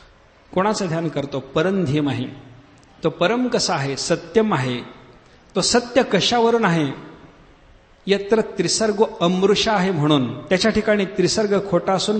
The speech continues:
खोटा नाही हे दाखवायची ताकद आहे म्हणून. त्रिसर्ग खोटा ना-, असून खोटा नाही हे कशानं दिसलं?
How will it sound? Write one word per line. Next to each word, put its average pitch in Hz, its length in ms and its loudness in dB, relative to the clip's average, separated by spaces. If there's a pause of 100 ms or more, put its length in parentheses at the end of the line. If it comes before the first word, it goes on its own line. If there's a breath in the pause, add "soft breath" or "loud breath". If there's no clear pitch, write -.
खोटा 170 260 0
नाही 156 280 2
हे 226 120 2
दाखवायची 190 520 0
ताकद 185 320 0
आहे 196 80 0
म्हणून. 170 340 4 (1500)
त्रिसर्ग 320 640 4
खोटा 262 380 4
ना-, 170 340 0 (420)
असून 330 480 4
खोटा 226 340 4
नाही 208 320 8
हे 302 160 8
कशानं 277 440 4
दिसलं? 185 440 4